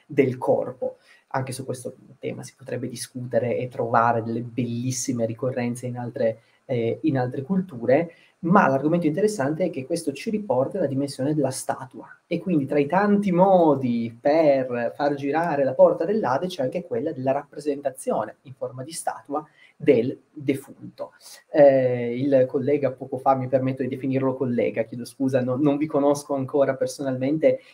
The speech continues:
eh, parlava di Don Giovanni. Ebbene, l'archetipo fondante del Don Giovanni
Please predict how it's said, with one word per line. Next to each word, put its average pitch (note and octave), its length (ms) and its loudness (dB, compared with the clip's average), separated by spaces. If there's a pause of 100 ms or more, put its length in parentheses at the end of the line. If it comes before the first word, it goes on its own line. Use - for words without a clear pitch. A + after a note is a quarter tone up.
eh, B2+ 420 -2
parlava C3+ 380 2
di B2+ 120 -4
Don B2+ 200 -4
Giovanni. A#2+ 680 -4 (100)
Ebbene, C#3+ 880 2
l'archetipo D3 680 -4
fondante E3 500 -2
del C3+ 160 0
Don C3 180 -2
Giovanni B2+ 580 -2